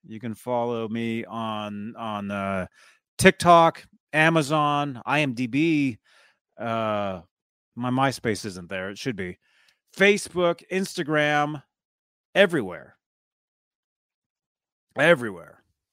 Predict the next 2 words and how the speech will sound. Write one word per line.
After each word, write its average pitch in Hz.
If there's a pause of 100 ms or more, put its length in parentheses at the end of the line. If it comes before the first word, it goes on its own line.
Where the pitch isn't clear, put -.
(2250)
All 165
over. 76